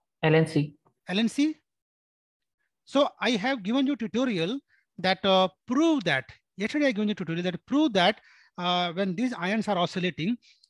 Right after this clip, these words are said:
Speaker 2: they acting as a series, series L C circuit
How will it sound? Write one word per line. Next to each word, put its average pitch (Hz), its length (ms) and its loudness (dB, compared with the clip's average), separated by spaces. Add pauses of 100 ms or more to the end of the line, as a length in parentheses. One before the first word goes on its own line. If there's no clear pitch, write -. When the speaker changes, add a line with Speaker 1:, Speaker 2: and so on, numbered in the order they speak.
(120)
Speaker 2:
they 185 280 0 (120)
acting 240 440 2
as 175 180 0
a 233 180 2 (160)
series, 196 800 -4 (220)
series 226 720 -2 (600)
L 185 180 -2
C 185 200 -6
circuit 135 380 -8